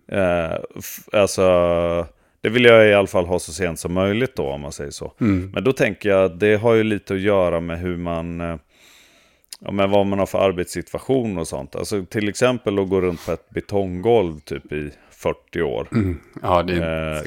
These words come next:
Speaker 1: kanske är värre än att gå ute på, ja, någon typ av naturligt underlag då.
Speaker 2: Mm.
Speaker 1: Och timra. Sen så kan man ju säkert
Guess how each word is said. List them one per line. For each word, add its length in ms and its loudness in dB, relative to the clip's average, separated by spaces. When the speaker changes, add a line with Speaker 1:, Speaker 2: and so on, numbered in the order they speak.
Speaker 1:
kanske 260 2
är 320 4
värre 600 6
än 340 -4
att 140 -6
gå 280 0
ute 360 -6
på, 480 -6
ja, 460 6
någon 260 0
typ 240 0
av 220 4
naturligt 640 0
underlag 640 2
då. 160 -10
Speaker 2:
Mm. 260 2
Speaker 1:
Och 200 -4
timra. 480 -4
Sen 140 0
så 120 -4
kan 200 -2
man 100 -4
ju 60 -6
säkert 380 -2